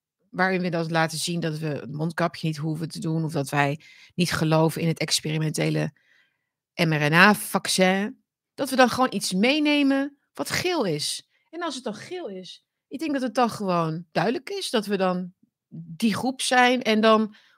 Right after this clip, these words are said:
hoeven we, dan kunnen we toch een soort van, misschien wel buiten op straat ergens nog een koffie halen of zo. Ik weet niet, misschien is dat dan, kunnen ze dat nog aan of zo, dat we dat, die ruimte nog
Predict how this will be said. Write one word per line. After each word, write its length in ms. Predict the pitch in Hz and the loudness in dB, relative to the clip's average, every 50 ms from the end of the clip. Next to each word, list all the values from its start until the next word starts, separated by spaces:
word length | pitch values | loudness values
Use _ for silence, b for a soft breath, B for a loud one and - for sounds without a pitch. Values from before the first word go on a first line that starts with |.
| b | b
hoeven 260 | b 269 247 208 208 | b -8 -6 -6 -2
we, 240 | 208 208 202 - - _ _ | -2 -2 -2 -2 -4 _ _
dan 120 | _ 233 208 | _ -10 -2
kunnen 200 | - 262 240 220 | 0 0 2 2
we 100 | 196 208 | 0 -2
toch 220 | - 269 262 - | -4 -6 -6 -4
een 60 | 214 | -6
soort 320 | 202 - - 226 220 208 - | -6 -2 2 2 2 2 0
van, 420 | - 202 196 190 185 180 175 160 b b b b b b b | 0 2 2 2 2 0 -2 -6 b b b b b b b
misschien 680 | - 190 202 - - - - - 233 233 226 220 202 | 2 2 4 4 2 0 0 2 4 4 6 6 6
wel 380 | 185 190 190 180 175 175 175 160 | 6 6 6 6 6 4 2 4
buiten 440 | 151 170 180 196 208 226 - 208 165 | 4 4 4 4 4 0 -2 -4 -6
op 120 | 143 - | -4 -4
straat 680 | - - - - 170 165 185 190 185 180 180 175 - | -6 -6 -4 -4 2 4 4 4 6 4 2 0 -4
ergens 380 | - - 185 180 175 - 185 165 | -6 -6 -4 -6 -6 -6 -8 -6
nog 160 | 180 180 156 | -6 -6 -6
een 100 | 160 160 | -6 -8
koffie 360 | 160 - - 208 - 247 233 | -8 -10 -14 -8 -4 -2 0
halen 300 | 214 226 240 247 254 269 | 0 0 0 0 -2 -4
of 120 | - 247 - | -6 -8 -8
zo. 260 | - - 233 240 262 | -4 -2 0 0 0
Ik 120 | 247 208 | -2 -2
weet 120 | - 185 208 | -2 0 2
niet, 200 | 226 247 - - | 2 0 0 -6
misschien 340 | - 196 - - - 214 202 | -6 -4 -4 0 2 2 2
is 100 | 185 - | 2 2
dat 140 | 196 190 | -2 -2
dan, 300 | - 190 180 180 185 170 - _ _ _ _ _ _ _ _ _ _ _ _ _ _ _ _ _ - - _ | -2 -2 -2 -2 -4 -8 -12 _ _ _ _ _ _ _ _ _ _ _ _ _ _ _ _ _ -20 -20 _
kunnen 220 | _ - 190 190 185 | _ -6 -4 -4 -4
ze 80 | 165 | -4
dat 140 | 185 175 - | -4 -4 -4
nog 180 | 165 160 - - | -4 -8 -4 0
aan 380 | - 160 160 175 214 247 277 | 2 2 4 4 2 2 0
of 120 | 262 220 - | -2 -2 0
zo, 200 | - 240 240 247 | 2 2 4 4
dat 140 | 226 208 | 2 2
we 80 | 185 196 | 0 0
dat, 240 | 185 196 196 185 - - | 2 2 0 0 -2 -4
die 160 | 208 185 190 | -2 0 4
ruimte 320 | 190 196 208 240 233 240 | 6 6 6 4 2 0
nog 240 | 226 233 220 - - | -2 -2 -2 -4 -14